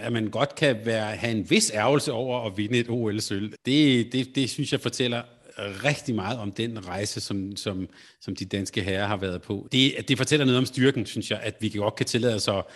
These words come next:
at sidde og sige, at det var faktisk meget, meget tæt på, at de ku-, kunne genvinde et O L-guld. Så, øhm,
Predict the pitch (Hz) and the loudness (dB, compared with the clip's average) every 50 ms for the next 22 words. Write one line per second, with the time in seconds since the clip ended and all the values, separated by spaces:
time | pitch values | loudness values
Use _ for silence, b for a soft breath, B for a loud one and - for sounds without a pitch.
0 | B B B B 104 95 - 110 107 107 - - 113 110 110 107 110 101 90 98 | B B B B -8 -6 -2 -2 0 0 0 0 2 2 2 2 0 -2 -2 0
1 | 90 98 101 98 - 101 107 110 101 95 98 - - 101 - - 117 101 98 - | 0 0 0 0 0 0 0 0 0 0 -2 0 -2 -2 -2 -2 -4 -4 -4 -6
2 | 95 - - - - 104 - - 101 - - 101 98 107 107 110 98 98 101 98 | -12 -14 -12 -12 -12 -10 -8 -8 -6 -4 -4 -4 -4 -2 -2 -4 -4 -4 -6 -6
3 | 92 113 101 101 98 95 92 - 101 98 95 - - 110 98 98 101 101 92 90 | -6 -6 -6 -6 -6 -6 -6 -6 -6 -6 -4 -2 -2 0 0 2 0 0 -2 -2
4 | 90 | -4